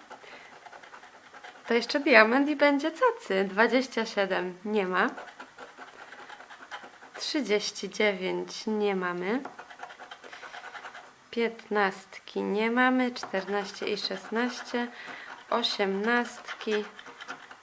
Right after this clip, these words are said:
i trzydzieści trzy nie mamy. Dobra, co mamy pod plikiem? Dyszkę, czyli mamy dwie dyszki na tej zdrabce.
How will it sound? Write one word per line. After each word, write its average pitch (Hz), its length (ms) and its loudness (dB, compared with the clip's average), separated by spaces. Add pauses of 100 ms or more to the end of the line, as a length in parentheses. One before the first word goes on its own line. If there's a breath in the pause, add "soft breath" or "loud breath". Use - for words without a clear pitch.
(100)
i 233 260 0 (1200 loud breath)
trzydzieści - 800 -4
trzy - 300 -2
nie 220 140 2
mamy. 185 300 2
Dobra, 190 360 6
co 254 140 2
mamy 240 240 4
pod 220 200 -4
plikiem? 202 460 -2
Dyszkę, - 380 -2 (140)
czyli 453 220 4
mamy 233 260 4
dwie 277 220 2
dyszki 202 300 -2
na 185 100 -2
tej 190 160 -4
zdrabce. 190 520 -4